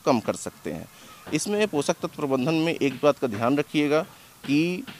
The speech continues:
फास्फोरस और पोटाश की मात्रा को हमको खेत की तैयारी के समय ही मिला देना है। और इसके साथ ही जब हम बात करते हैं, अ, यूरिया की, तो उसे हमको तीन भागों में बांट के देना है।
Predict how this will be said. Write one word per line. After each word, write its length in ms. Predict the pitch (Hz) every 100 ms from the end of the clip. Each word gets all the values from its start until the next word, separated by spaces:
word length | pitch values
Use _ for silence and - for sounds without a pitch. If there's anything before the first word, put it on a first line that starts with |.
| -
फास्फोरस 640 | 123 120 - 139 180 - -
और 60 | 123
पोटाश 360 | 107 110 139 156
की 120 | 160
मात्रा 360 | 147 139 - 147
को 140 | 147
हमको 260 | 147 123 147
खेत 280 | - 120 -
की 80 |
तैयारी 400 | 135 113 104 113
के 60 | 135
समय 300 | - 135 135
ही 180 | 143 170 - - -
मिला 240 | 107 110 117
देना 280 | 131 127
है। 200 | 120 147 - - - -
और 140 | 127 139
इसके 240 | - 190
साथ 240 | - 139 135
ही 180 | 202
जब 180 | 175 143
हम 160 | 151 147
बात 180 | 135 -
करते 320 | 139 - 127
हैं, 300 | 131 135 139 - -
अ, 140 | 110
यूरिया 440 | 107 120 160 202 147
की, 260 | - 110 - - -
तो 80 | -
उसे 220 | 147 -
हमको 300 | 202 139 139
तीन 420 | 113 - 175 226 151
भागों 320 | 117 104 113
में 180 | 127 113
बांट 200 | 101 92
के 140 | 151
देना 260 | 127 98 85
है। 220 | 90